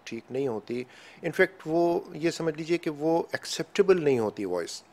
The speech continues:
तो वो सिर्फ बच्चे के लिए नहीं, बच्चे की फैमिली के लिए, उनके लिए बड़ा एक सोशल प्रॉब्लम है,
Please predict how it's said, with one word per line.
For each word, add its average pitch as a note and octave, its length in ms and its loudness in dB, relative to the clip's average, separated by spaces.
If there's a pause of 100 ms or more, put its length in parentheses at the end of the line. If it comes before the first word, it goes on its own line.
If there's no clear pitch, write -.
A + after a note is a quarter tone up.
(540)
तो F#3+ 120 10
वो F#3+ 680 6
सिर्फ - 440 -4
बच्चे - 380 0
के G3+ 160 0
लिए F#3+ 140 4
नहीं, F#3+ 240 0
बच्चे D#3 320 0
की D#3 280 -4
फैमिली D#3 540 -2
के D#3+ 180 -4
लिए, D3+ 400 -2
उनके C#3+ 680 -2 (360)
लिए D#3 100 0
बड़ा F3 240 0
एक D#3 160 -4
सोशल - 420 -2
प्रॉब्लम C3+ 480 2
है, F#2+ 220 -6